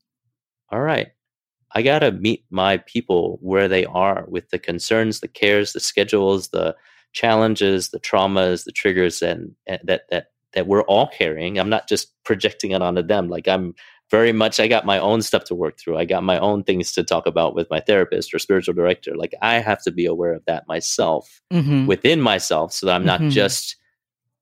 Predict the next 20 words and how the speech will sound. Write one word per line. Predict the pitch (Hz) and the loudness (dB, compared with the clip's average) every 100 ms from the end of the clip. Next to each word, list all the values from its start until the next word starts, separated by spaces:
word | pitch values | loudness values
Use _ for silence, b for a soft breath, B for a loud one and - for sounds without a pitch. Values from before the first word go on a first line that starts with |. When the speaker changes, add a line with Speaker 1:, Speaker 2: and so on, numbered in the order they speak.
| _ - | _ -4
Speaker 1:
projecting | 110 101 104 - 90 85 82 - _ - | -2 2 0 2 0 0 -4 -12 _ -2
or, | 90 82 80 78 - _ _ - | 2 4 2 0 -6 _ _ -2
uh, | 82 76 - - | -2 0 -4 -6
working | 95 98 101 87 85 | 0 0 2 2 0
out | 80 90 | 0 0
my, | 85 82 80 _ _ _ - | 2 2 0 _ _ _ -4
uh, | 87 80 - | 0 0 0
therapy | 92 85 90 82 80 | 2 2 0 -2 -2
in | 85 82 | -4 -4
practice, | - 107 - 69 | -2 -2 -2 -8
'cause | 87 82 | -4 0
that's | 117 - - | 0 0 -2
terrible. | 101 80 - - | -2 -2 -4 -2
That | 95 | 0
would | 90 131 | 2 2
be | 131 | 0
Speaker 2:
Yes. | 98 - - - _ 175 | 0 -2 -4 -12 _ -8
<laughs> | - - - - - - 143 | -6 -6 -8 -10 -12 -6 0
Speaker 1:
unfortunately | 127 131 143 165 160 135 131 | 0 2 0 2 2 2 2
common, | 123 143 151 107 101 | 2 2 2 2 0